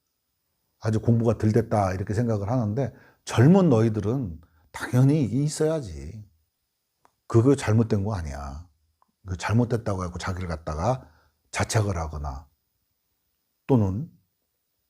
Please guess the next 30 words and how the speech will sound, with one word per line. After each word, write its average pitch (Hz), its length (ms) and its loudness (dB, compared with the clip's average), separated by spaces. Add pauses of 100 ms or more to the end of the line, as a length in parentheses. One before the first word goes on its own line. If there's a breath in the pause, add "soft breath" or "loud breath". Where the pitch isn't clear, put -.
(440)
죄의식을 117 500 4
갖고, 78 400 -12
갖는다거나 69 800 -10 (340)
이렇게 123 220 2
할 110 120 -2
필요가 95 220 -8
하나도 139 260 -4
없어. 85 380 -8 (480)
나중에 104 580 2 (880)
수-, - 240 -20
수행을 110 400 4
열심히 87 380 -6
해서 104 480 -8 (840)
해도 170 180 0
되고 110 260 2
안 90 140 -2
해도 120 160 4
되는 104 320 2
경지에 87 520 -4
가야지. 69 800 -6 (500)
또 110 80 -2
결혼을 107 460 2
하면 110 480 -2 (280)
아이들을 110 360 0
또 98 100 -6
생산해야 131 500 0
될 120 160 -2
거 78 100 -6
아니니, 71 320 -8
그지? 123 320 -4